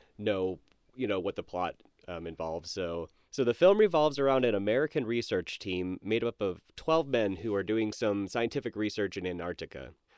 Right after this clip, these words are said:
Uh, they are all alone with little human contact, uh, other than themselves.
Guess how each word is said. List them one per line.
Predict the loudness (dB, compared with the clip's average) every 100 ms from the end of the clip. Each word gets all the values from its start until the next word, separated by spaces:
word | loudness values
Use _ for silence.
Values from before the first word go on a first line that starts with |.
| -6
Uh, | 0
they | 4 4
are | 6
all | 6 6
alone | 6 4 4
with | 2 0
little | 0 0
human | -2 -2 -4
contact, | -2 -2 -2 -4 -6 -8 -10
uh, | -4 -4 -2
other | 2 2
than | 2 -2
themselves. | -8 -8 -10 -10 -14 -16 -16